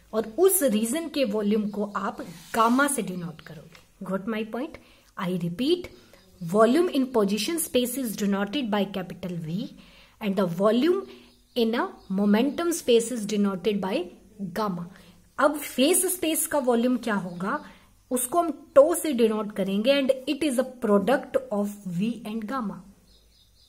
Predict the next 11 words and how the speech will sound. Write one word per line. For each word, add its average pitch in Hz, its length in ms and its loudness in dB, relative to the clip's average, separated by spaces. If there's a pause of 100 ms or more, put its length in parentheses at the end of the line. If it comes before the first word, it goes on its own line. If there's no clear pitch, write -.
(200)
ठीक 208 160 -10
है, 277 140 -6 (540)
वी 269 680 0
और 226 140 4 (180)
gamma 180 400 -2 (380)
दोनों 247 500 4
का 320 160 2 (100)
product 233 480 0
करके 208 480 -4 (380)
जो 190 180 2
आपको 226 520 4